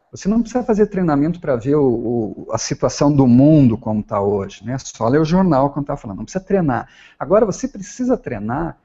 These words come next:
ver o positivo, porque o negativo você já estará percebendo. Não é que quando você começa a ver o positivo, você não vê mais o negativo. Você vê, mas vai dar atenção ao positivo.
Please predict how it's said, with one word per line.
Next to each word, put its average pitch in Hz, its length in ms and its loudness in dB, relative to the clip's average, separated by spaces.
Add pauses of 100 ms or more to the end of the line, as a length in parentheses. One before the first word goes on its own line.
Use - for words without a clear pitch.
(180)
ver 160 180 2
o 180 100 4
positivo, 180 840 -2
porque - 300 -6
o 165 60 4
negativo 175 460 2
você 190 200 0
já 175 120 4
estará 190 380 2
percebendo. 160 720 -2 (260)
Não 143 140 0
é 185 80 0
que 202 140 -12
quando 196 260 -2
você 175 240 -4
começa 151 460 -4
a - 20 -4
ver 135 120 0
o 135 60 2
positivo, 143 760 -4
você 147 240 -6
não 165 180 -4
vê 156 200 -2
mais 147 480 0
o 139 80 -2
negativo. 123 580 -2
Você 175 240 -6
vê, 165 260 2
mas 110 200 -4
vai 117 100 -2
dar 120 160 0
atenção 135 460 -4
ao 214 160 2
positivo. 139 680 -4